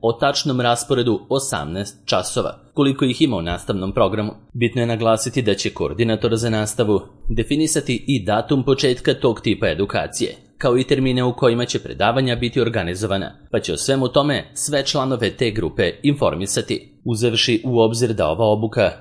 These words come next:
može biti organizovana i u okviru poluindividualne nastave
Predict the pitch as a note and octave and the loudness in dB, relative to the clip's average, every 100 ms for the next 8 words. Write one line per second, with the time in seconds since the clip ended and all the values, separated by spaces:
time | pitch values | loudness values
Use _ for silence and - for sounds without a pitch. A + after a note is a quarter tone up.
0 | - - A#2 C3 C3 C3 C#3 C3 B2 A#2 | -12 -6 -2 -2 0 -2 0 0 0 0
1 | B2 C3+ C#3 B2+ A2+ F2 - - - B2+ | -2 0 0 0 -2 -4 -10 -8 -4 -4
2 | - C3 - A#2+ A#2+ C3 B2+ C3+ A#2 A#2+ | -2 -4 2 0 2 2 4 4 4 4
3 | A#2+ A#2 A#2+ A2+ E2+ C#2+ G#2+ A#2 - A2 | 2 0 0 0 -2 -2 -2 -2 0 0